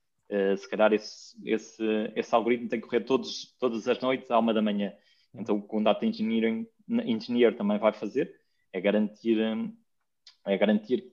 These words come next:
que este modelo, to-, este modelo corre todos os dias àquela, àquela hora. E o ca-, o trabalho também de um data engineer acaba por ser muito o trabalho, se calhar, de um software engineer, mas mais,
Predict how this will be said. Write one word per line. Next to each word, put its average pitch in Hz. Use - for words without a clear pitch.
que 104
este 101
modelo, 104
to-, 117
este 127
modelo 113
corre 123
todos 113
os 98
dias 107
àquela, 92
àquela 90
hora. 90
E 139
o -
ca-, 165
o 165
trabalho 180
também 165
de 143
um 143
data 151
engineer 143
acaba 131
por -
ser 120
muito 127
o 107
trabalho, 101
se -
calhar, 101
de 101
um 104
software -
engineer, 104
mas 98
mais, 110